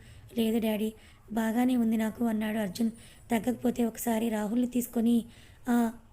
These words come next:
క్లినిక్కి వెళ్ళరాదు?" అని అన్నారు ఆయన. "లేదు, బాగానే ఉందని" తల ఊపాడు అర్జున్. "నీకు తేలిగ్గా ఉంటే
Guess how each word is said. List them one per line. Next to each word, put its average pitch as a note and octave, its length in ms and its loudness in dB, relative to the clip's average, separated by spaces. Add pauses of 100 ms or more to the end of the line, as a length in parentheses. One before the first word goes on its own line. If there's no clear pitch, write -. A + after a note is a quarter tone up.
క్లినిక్కి B3+ 360 0
వెళ్ళరాదు?" A#3 1000 -2 (360)
అని A#3+ 180 4
అన్నారు A3 280 -2
ఆయన. G#3+ 260 -2 (380)
"లేదు, A3+ 240 2
బాగానే A3 420 2
ఉందని" A3 300 -2 (240)
తల A3 120 0
ఊపాడు A3+ 320 0
అర్జున్. A3 300 0 (420)
"నీకు B3 200 2
తేలిగ్గా A#3+ 540 0
ఉంటే A3+ 360 0